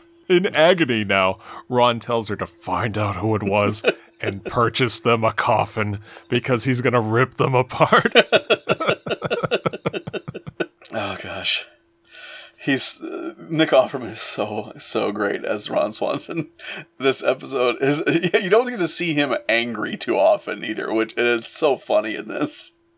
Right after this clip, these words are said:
Speaker 1: It's so great to see Ron a little out of character 'cause he's
Speaker 2: Mm-hmm.
Speaker 1: usually so stoic, but yeah, this is
Speaker 2: <laughs>
Speaker 1: such a good Ron episode.
Speaker 2: It really is.
Speaker 1: So from here, we cut back to City Hall. April's call is still on hold,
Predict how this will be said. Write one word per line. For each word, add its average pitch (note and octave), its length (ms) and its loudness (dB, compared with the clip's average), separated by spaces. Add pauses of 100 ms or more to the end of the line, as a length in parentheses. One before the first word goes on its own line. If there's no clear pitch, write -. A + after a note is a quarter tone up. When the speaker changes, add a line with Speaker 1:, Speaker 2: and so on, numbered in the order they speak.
(140)
Speaker 1:
It's C3 180 2
so D3 180 4
great C3+ 260 4
to A#2 80 -4
see A2+ 160 0
Ron G2+ 360 4
a G#2 60 2
little C3 420 2
out B2+ 120 6
of B2+ 80 -4
character C3+ 600 2
'cause G#2 200 -4
he's B2 120 -2
Speaker 2:
Mm-hmm. F#2+ 100 -2
Speaker 1:
usually F#2+ 280 -2
so F#2 240 0
stoic, G2 500 0
but F2 260 -2
yeah, F2 260 0 (120)
this G2 160 -2
is F#2+ 160 -4
Speaker 2:
<laughs> D#3+ 240 0
Speaker 1:
such C3 280 0
a A#2+ 40 -2
good A2 240 0
Ron G2+ 340 2
episode. F2+ 560 -2
Speaker 2:
It - 160 -2
really B2+ 360 0
is. - 380 0 (500)
Speaker 1:
So C3+ 180 4
from D#3 220 2
here, B3+ 140 2
we F3+ 120 2
cut E3+ 200 2
back D3+ 200 4
to - 80 -2
City B2 220 0
Hall. G#2+ 360 4 (480)
April's D3 400 2
call B2 320 4
is G#2 100 0
still A#3 360 4
on E3+ 160 6
hold, A2 360 0